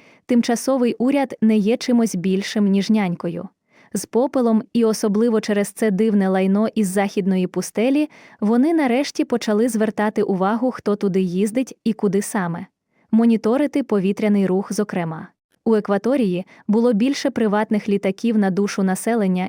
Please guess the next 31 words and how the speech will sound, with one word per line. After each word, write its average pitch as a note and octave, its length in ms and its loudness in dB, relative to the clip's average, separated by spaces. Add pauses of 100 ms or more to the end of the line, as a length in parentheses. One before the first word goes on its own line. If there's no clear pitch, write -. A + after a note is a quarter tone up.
ніж G#3+ 300 2
у G#3+ 80 0
деяких G3+ 480 0
районах F#3 440 0
землі. G#3 480 0 (400)
Більшість C4 640 0
з F#3+ 60 -4
них A3+ 260 2
були G#3 300 2
маленькими, G3+ 720 0 (320)
і B3+ 100 4
була A#3 300 2
велика B3 480 0
кількість A#3+ 520 -2
природних G#3 580 0
злітно-посадочних G3 1160 -2
смуг. - 420 -6 (440)
Усі A#3+ 300 0
ці C4 160 -2
роки C4 420 0 (160)
трафік A#3 420 -2
був G#3+ 260 0
нерегульованим, G#3 840 2 (280)
переправляючи B3 760 0
пасажирів G#3+ 680 0
до G3 120 0
далеких G3 500 0
поселень G3+ 640 -2
чи - 160 -2
нафтових F#3 540 -2
родовищ. F#3+ 680 -4